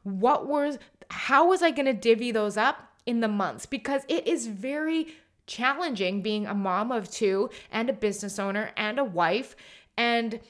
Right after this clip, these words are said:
being able to launch a course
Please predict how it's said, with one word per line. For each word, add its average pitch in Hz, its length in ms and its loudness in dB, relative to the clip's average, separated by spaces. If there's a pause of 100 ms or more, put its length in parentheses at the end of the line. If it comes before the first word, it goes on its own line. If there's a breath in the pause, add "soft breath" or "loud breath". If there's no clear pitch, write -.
(240 soft breath)
being 285 420 -2
able 214 680 2 (760)
to 226 480 0
launch 311 380 0
a 311 60 -2
course 190 500 0